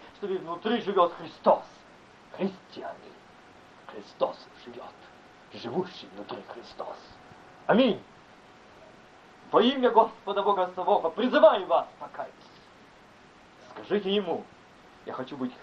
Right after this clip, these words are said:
христианином. Христос твоим сыном, твоим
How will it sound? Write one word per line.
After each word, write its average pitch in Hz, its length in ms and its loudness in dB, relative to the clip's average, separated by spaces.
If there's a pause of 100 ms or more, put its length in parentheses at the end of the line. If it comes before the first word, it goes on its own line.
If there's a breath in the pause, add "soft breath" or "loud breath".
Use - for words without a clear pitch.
христианином. 208 1200 2 (600)
Христос - 560 0 (1080)
твоим 117 300 -12 (1300)
сыном, - 260 -20 (760)
твоим - 160 -20